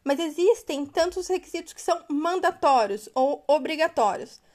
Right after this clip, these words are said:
Tanto que muitas empresas já divulgam mais ou menos numa estrutura similar. Então, assim, quando você estiver fazendo a sua busca, você também já fica atento nisso. Como que vai tá lá, geralmente, então, Isa? Vamos lá.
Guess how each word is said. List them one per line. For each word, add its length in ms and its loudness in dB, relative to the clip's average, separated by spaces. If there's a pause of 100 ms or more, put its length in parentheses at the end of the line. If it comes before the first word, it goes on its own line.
(280)
Tanto 260 0
que 160 -4
muitas 440 0
empresas 640 2
já 140 2
divulgam 540 4
mais 360 2
ou 100 4
menos 240 4
numa 200 4
estrutura 400 0
similar. 600 2 (480)
Então, 280 0 (160)
assim, 320 0
quando 200 -2
você 200 -4
estiver 180 -2
fazendo 300 -2
a 40 -4
sua 160 0
busca, 380 -4
você 100 -4
também 280 0
já 100 4
fica 280 -2
atento 440 0
nisso. 340 -2 (440)
Como 220 2
que 120 4
vai 220 2
tá 260 4
lá, 260 4
geralmente, 680 0
então, 340 0
Isa? 280 -10
Vamos 240 0
lá. 260 0